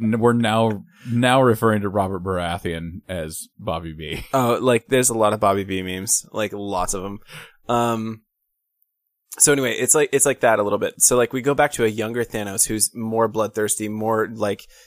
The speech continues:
Speaker 2: just in his prime in terms of conquest and stuff like that. And so, like, I actually liked that that's how they set up the main villain, uh, e-, especially as we get into the last chapter where he's like, "Oh, yeah, actually, well, fuck you all. Uh,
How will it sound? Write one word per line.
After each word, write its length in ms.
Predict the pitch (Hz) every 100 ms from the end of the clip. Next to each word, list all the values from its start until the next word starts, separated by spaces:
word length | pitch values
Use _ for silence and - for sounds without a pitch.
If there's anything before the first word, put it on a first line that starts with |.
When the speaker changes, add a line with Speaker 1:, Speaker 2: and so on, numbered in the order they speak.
| -
Speaker 2:
just 260 | 123 -
in 140 | 123 117
his 100 | 104
prime 560 | - 120 107 104 110 -
in 140 | 117
terms 240 | 107 113 104
of 80 | 101
conquest 520 | - 104 - 95 -
and 100 | 101
stuff 160 | - -
like 100 | 98
that. 160 | 98 - - -
And 160 | 127 113
so, 280 | - 120 107
like, 280 | 98 123 120
I 100 | 123
actually 360 | 165 - 127 104 95
liked 440 | 117 110 107 110 -
that 180 | 101 -
that's 220 | 104 -
how 100 | 104
they 100 | 101
set 180 | 95 104
up 120 | 98
the 80 | 101
main 260 | 92 92 101
villain, 340 | 95 95 92 - _ _
uh, 240 | 110 110 107
e-, 240 | 113 -
especially 540 | 95 110 120 135 - 117
as 100 | 104
we 100 | 107
get 100 | 104
into 160 | 104 98
the 120 | 95
last 460 | 98 95 101 - -
chapter 420 | - 95 - 101
where 100 | 101
he's 120 | 98
like, 140 | 101 -
"Oh, 120 | 139
yeah, 220 | 127 117
actually, 280 | 117 - 104
well, 260 | 107 110
fuck 260 | 104 131 -
you 140 | 110
all. 400 | 101 120 92 110
Uh, 140 | -